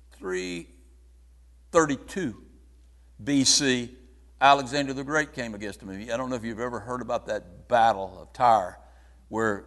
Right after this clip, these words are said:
Alexander the Great came against them and told them to surrender. He was gonna burn down the city, and he was gonna, you know, if they, if they surrendered, nobody would die. And they refused to surrender because here they were. They were this city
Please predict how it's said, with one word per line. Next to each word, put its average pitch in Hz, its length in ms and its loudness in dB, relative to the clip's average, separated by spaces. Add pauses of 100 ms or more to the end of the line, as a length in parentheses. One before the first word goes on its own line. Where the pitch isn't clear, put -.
(140)
Alexander 123 500 4
the 110 80 -8
Great 123 300 0
came 123 180 -6
against 117 380 -6
them 127 180 -4
and 98 80 -8
told 117 220 0
them 117 160 -6
to 104 60 -10
surrender. 120 500 -6
He 107 60 -8
was 98 100 -8
gonna 104 140 -12
burn 123 260 -4
down 127 180 -4
the 107 80 -10
city, 127 360 -6
and 104 100 -10
he 95 40 -12
was 92 100 -14
gonna, 98 220 -12 (380)
you 107 120 -8
know, 110 180 0
if 95 160 -14
they, 101 120 -8 (160)
if 101 120 -12
they 101 100 -8
surrendered, 123 760 -6
nobody 120 360 6
would 107 160 -4
die. 131 460 6 (500)
And 110 140 -4
they 110 100 -2
refused 139 460 0
to 120 80 -14
surrender 160 360 -10
because 127 280 -2
here 156 180 -10
they 131 140 -2
were. 156 260 -2
They 135 100 -4
were 120 140 -8
this 113 420 -10
city 170 480 -8